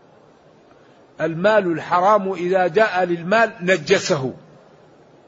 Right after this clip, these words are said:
وأحرق صاحبه في النهاية، والله قادر وكريم، فينبغي للمسلم أن يكابد نفسه حتى لا يكون عنده مال إلا من طريق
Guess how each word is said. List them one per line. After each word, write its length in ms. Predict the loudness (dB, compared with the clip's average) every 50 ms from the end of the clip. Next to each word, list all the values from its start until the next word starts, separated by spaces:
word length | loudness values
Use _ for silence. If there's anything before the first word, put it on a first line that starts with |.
| _ _ _ _ _ _ _ _ _ _ _ _ _ _ _ _ _ _ _ _ _ _ -20 _ -4
وأحرق 640 | -2 -2 0 0 -2 -4 -2 0 0 0 0 0 -2
صاحبه 680 | -2 2 2 2 2 2 0 0 0 2 2 2 2 0
في 120 | 0 -4 -6
النهاية، 500 | -6 -6 -4 -4 -2 -4 -4 -6 -8 -14 -20 -20 -20 _ _ _ _ _ _ _ _ _ _ _ _ _ _ _ -20 -20 -20 -20 _ -6
والله 520 | -2 -2 0 0 2 2 2 2 2 -2
قادر 460 | -4 -2 0 2 2 2 2 0 0 0
وكريم، 560 | 0 -2 0 0 0 0 0 0 -4 -6 -10 -16 -20 -20 _ -20 -20 -20 _
فينبغي 440 | -2 0 0 0 0 0 0 0 0
للمسلم 600 | 0 -4 -6 -8 -8 -8 -6 -6 -4 -4 -4 -6 -6 -8 -8
أن 100 | -6 -4
يكابد 580 | -4 -4 -4 -2 0 0 0 0 -2 -2 -2 0
نفسه 580 | 0 0 -2 -2 -4 -2 0 2 2 2 2 -2 -8 -10
حتى 380 | -8 -8 -4 0 0 2 2
لا 140 | 2 2 2
يكون 360 | 2 2 0 -2 -4 -4 -2
عنده 420 | -2 -4 -4 -6 -6 -4 -4 -4 -2 -2
مال 320 | -2 0 0 0 0 0 -4 -14 -20 -20 -20 -20 _ -10
إلا 280 | -10 -6 -4 -2 -2 -2
من 180 | -2 -6 -8
طريق 500 | -6 -6 -4 -2 -2 -4 -4 -6 -8 -8